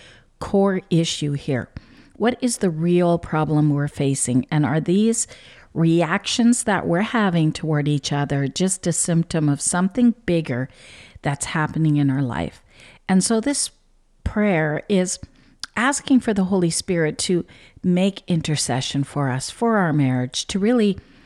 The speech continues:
search our hearts and to see where, what it is that we need to,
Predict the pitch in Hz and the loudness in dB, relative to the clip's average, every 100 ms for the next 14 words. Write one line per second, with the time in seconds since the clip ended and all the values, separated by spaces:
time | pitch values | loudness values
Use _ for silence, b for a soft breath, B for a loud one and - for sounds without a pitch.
0 | B - - 233 220 202 175 - 156 151 | B -8 -2 0 0 -2 -4 -2 -4 -4
1 | - 165 151 - 165 - - 190 156 160 | -4 0 0 0 -4 -2 0 0 -2 0
2 | 190 190 196 185 - 185 196 190 160 160 | 2 2 2 0 -4 -2 0 2 2 0
3 | - 156 139 156 160 151 156 156 151 - | 0 -2 -2 0 2 4 4 2 0 -4
4 | B B B B B B - - 175 156 | B B B B B B -6 -2 -2 -2